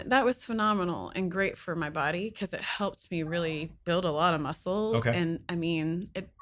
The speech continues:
Speaker 1: it most certainly challenged me.
Speaker 2: Yeah.
Speaker 1: <laughs>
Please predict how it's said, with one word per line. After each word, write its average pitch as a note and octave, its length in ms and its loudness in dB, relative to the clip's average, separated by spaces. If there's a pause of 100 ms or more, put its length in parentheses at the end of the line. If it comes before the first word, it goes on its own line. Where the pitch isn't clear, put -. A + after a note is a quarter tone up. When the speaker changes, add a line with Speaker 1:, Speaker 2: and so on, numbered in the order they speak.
(140)
Speaker 1:
it E3 260 -2
most G3+ 460 0
certainly D#3+ 720 0 (720)
challenged G#3 560 4
me. F#4 320 12 (100)
Speaker 2:
Yeah. F#4+ 420 12
Speaker 1:
<laughs> E4+ 340 12